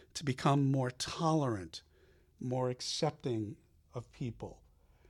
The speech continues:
that when the guy cuts you off on the way home from church today, that you will not think of him as a slimy human being, but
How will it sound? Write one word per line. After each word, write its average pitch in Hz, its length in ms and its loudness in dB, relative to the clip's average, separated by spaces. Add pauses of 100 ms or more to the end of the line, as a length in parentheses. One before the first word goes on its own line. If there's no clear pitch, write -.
(140)
that 123 340 2
when 143 200 2
the 139 100 2
guy 156 240 4
cuts - 400 0
you 131 120 0
off 139 300 0
on 131 160 2
the 127 80 -2
way 123 200 0
home 135 200 -2
from 120 220 -8
church - 480 -4
today, 107 440 -10 (760)
that 127 360 4 (180)
you 151 160 2
will 143 140 8
not 156 260 6
think 143 200 4
of 143 140 4
him 120 360 4
as 117 280 2
a - 80 -4
slimy 135 480 4
human 127 400 -8
being, 123 480 -8 (840)
but 131 320 -2